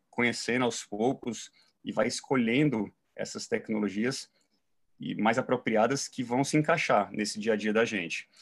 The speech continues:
É assim que a gente faz o nosso fluxo digital acontecer, tá?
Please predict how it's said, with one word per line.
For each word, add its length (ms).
É 80
assim 240
que 80
a 40
gente 180
faz 480
o 100
nosso 360
fluxo 400
digital 300
acontecer, 600
tá? 220